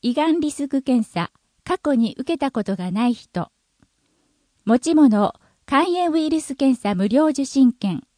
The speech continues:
健康保険証。予約、加古川総合保健センターに電話でお申し込みください。加古川総合保健センター。電話零七九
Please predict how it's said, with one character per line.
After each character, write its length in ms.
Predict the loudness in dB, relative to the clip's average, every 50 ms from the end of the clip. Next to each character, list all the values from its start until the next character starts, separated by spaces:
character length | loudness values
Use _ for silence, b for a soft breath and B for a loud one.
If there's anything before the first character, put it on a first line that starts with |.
| _ -2
健 160 | 0 0 0
康 300 | 0 0 -2 -2 0 0
保 140 | -2 -4 -6
険 280 | -4 -4 -2 -2 -2
証。 380 | -2 -4 -4 -4 -4 -4 -6 -10 _ _ _ _ _ _ _ _ _ _ _ _ _ _ _ _ _ _ _ _ _
予 120 | 0 2 2
約、 500 | 2 2 0 -2 _ -4 -4 -4 -4 _ _
加 120 | -4 -2 0
古 140 | 2 2
川 260 | 2 2 2 2 0 0
総 240 | 2 2 2 4
合 220 | 4 4 4 4 4
保 100 | 2 0
健 260 | 2 2 2 2 2
セ 180 | 2 2 2 2
ン 60 | 0
タ 120 | 0 -4 -6
ー 100 | -4 -4
に 220 | -2 -4 -4 -6 -8 _ 0
電 180 | 2 2 4
話 140 | 2 2 2
で 140 | 0 0 2
お 80 | 4 4
申 180 | 4 4 2
し 80 | 0 -2
込 160 | -2 2 2
み 100 | 2 2
く 120 | 2 -2
だ 140 | -6 -6 -6
さ 180 | -6 -6 -6 -6
い。 140 | -6 -6 _ _ _ _ _ _ _ _ _ _ _ _ _ _ _ _ _ _ _ -6
加 120 | -4 -2
古 160 | 0 2 2
川 240 | 4 4 2 2 0
総 240 | 2 2 2 4 4
合 220 | 4 4 4 4
保 120 | 2 0 -2
健 280 | 0 2 2 2 2 2
セ 160 | 0 0 -2
ン 80 | -2 -2
タ 380 | -4 -8 -8 -6 -8 -8 -10 _ _ _ _ _ _ _ _ _ _ _ _ _ -2
ー。 20 |
電 260 | 0 2 4 4 4
話 260 | 4 2 2 0 -2 -4 _ -4
零 300 | 0 2 2 4 4 2
七 320 | 2 2 2 0 0 -2
九 380 | -4 -4 -4 -2 -2 -4 -6